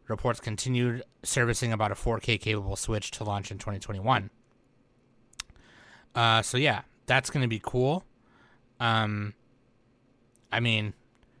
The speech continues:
it's gonna be almost, uh, uh, the current Switch model features a six point two inch screen and a five and a half inch screen on the Switch Lite. The new, this new Pro model is said to be a seven inch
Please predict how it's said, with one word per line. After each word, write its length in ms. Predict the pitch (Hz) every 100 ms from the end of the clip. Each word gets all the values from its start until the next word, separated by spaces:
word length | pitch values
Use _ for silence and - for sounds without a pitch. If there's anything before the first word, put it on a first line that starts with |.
| _ _ -
it's 200 | 123 -
gonna 180 | 127
be 440 | 120 117 113 113 113 - _ _ _
almost, 460 | - 151 151 131 -
uh, 420 | 127 120 117 117 -
uh, 140 | 139 139 - 147
the 120 | 135
current 260 | - 180 175
Switch 220 | - -
model 180 | 156 147
features 320 | - 131 113
a 60 | 104
six 240 | 147 -
point 180 | - 113
two 220 | - 110
inch 220 | 117 113
screen 500 | - - 151 147 147 - - - - - - -
and 160 | 113
a 20 |
five 460 | 110 139 123 120 110
and 140 | 131 110
a 40 |
half 340 | - 120 113
inch 120 | 117 110
screen 240 | - 113
on 100 | 107
the 60 | 101
Switch 260 | - -
Lite. 400 | 117 120 120 - - - - - - _
The 180 | 104 110
new, 380 | 107 113 120 127
this 400 | 110 120 - 123
new 180 | 131
Pro 240 | 123 - 143
model 340 | 131 123 120
is 100 | 113
said 200 | - 117
to 200 | 110 123
be 200 | 120 110
a 80 | 110
seven 360 | - 127 110 110
inch 200 | 107